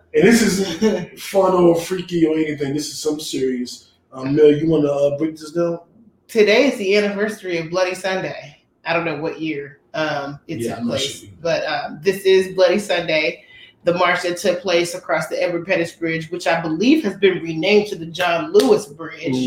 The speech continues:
Speaker 2: Mm-hmm, mm-hmm.
Speaker 1: um, in Alabama. So today's the day that John Lewis and a whole bunch of other civil rights leaders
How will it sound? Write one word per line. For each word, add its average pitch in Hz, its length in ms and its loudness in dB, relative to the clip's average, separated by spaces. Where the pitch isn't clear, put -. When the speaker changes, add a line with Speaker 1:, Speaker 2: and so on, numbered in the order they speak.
Speaker 2:
Mm-hmm, 127 640 -4
mm-hmm. - 20 0
Speaker 1:
um, 165 680 2
in 165 480 2
Alabama. 175 680 0
So 165 800 2
today's 190 600 4
the 185 120 2
day 180 500 6
that 160 580 0
John 185 380 2
Lewis 185 440 0
and 175 140 -2
a 151 60 -2
whole 185 320 -2
bunch 185 200 -2
of - 60 -8
other 185 280 -4
civil 175 320 -6
rights 170 360 -4
leaders 170 640 -4